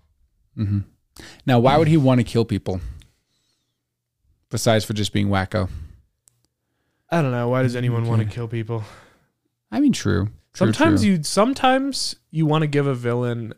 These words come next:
Speaker 2: a reason. Other times you don't.
Speaker 1: Yeah.
Speaker 2: So I don't know. Why would he want to kill just total strangers? Not that, you have to be a very, that's a very specific serial killer that kills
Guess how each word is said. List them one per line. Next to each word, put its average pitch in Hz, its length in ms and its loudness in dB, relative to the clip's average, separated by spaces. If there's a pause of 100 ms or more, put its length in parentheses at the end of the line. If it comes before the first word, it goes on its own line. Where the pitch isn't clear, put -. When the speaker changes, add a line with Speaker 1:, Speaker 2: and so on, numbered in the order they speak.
(220)
Speaker 2:
a 117 80 -8
reason. 120 500 -6
Other 117 160 -4
times 117 300 -8
you 107 60 -8
don't. 113 460 -8 (140)
Speaker 1:
Yeah. 104 280 0 (260)
Speaker 2:
So - 160 0
I 139 80 4
don't 151 120 4
know. 110 220 -2 (300)
Why 135 420 2
would 143 200 0
he 131 120 -4
want 110 340 -6
to 127 80 -14
kill 107 600 -10 (100)
just 127 320 -10
total 113 440 -6
strangers? 87 920 -12
Not 139 340 -2
that, 160 260 2
you 165 240 6
have 220 240 2
to 175 80 0
be 147 180 0
a 117 80 0
very, 110 720 -4 (1900)
that's 160 180 -6
a 185 60 0
very 120 440 -2
specific - 1120 -10 (680)
serial 113 480 -6
killer 101 300 -8
that 101 220 -14
kills 110 480 -10